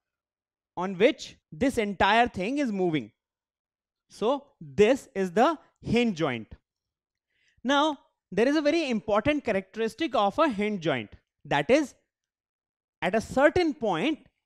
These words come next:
it gets locked. As you can see here, I'm able to move it freely, but only till here. Here it gets locked, isn't it? If you will notice, even in your hands, here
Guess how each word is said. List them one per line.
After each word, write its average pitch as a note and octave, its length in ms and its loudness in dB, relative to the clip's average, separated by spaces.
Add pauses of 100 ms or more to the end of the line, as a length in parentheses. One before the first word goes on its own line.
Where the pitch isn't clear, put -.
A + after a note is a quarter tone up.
(100)
it A3 220 -4
gets F#3 420 -4 (300)
locked. G#3 500 0 (420)
As F3 180 0
you G#3 60 -4
can A#3 160 -6
see B3 200 -4
here, C#4 260 4 (480)
I'm E3+ 180 -4
able D4+ 220 0
to D4 140 -2
move A3 300 0
it - 280 0 (280)
freely, B3+ 580 -4 (760)
but G#3 320 0
only A3 340 -2
till B3 320 -2 (200)
here. A3+ 260 2 (500)
Here G#3+ 240 0
it G#3+ 300 -2
gets - 400 0 (520)
locked, F3+ 440 0 (200)
isn't A3 300 -2
it? E4 120 0 (600)
If G3+ 140 -6
you A3+ 60 -4
will A3 160 0
notice, G#3+ 360 -2
even G#3+ 200 0
in G3+ 180 -6
your A3+ 200 -2
hands, A#3 440 -4 (400)
here C#4 400 4